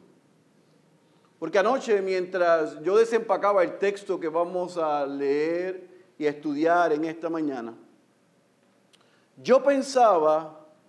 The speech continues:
y es el argumento que yo quiero desarrollar en esta mañana, cómo los cristianos respondemos ante la dificultad. ¿Cómo los cristianos respondemos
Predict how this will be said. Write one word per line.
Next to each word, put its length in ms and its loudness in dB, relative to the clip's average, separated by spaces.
y 100 -4
es 80 6
el 140 6
argumento 600 0
que 120 -2
yo 120 0
quiero 460 -2
desarrollar 720 0
en 140 -2
esta 240 -6
mañana, 440 -6
cómo 760 2
los 320 2
cristianos 960 -2
respondemos 1500 -2
ante 300 -4
la 80 0
dificultad. 540 -12
¿Cómo 320 6
los 140 4
cristianos 760 2
respondemos 1040 2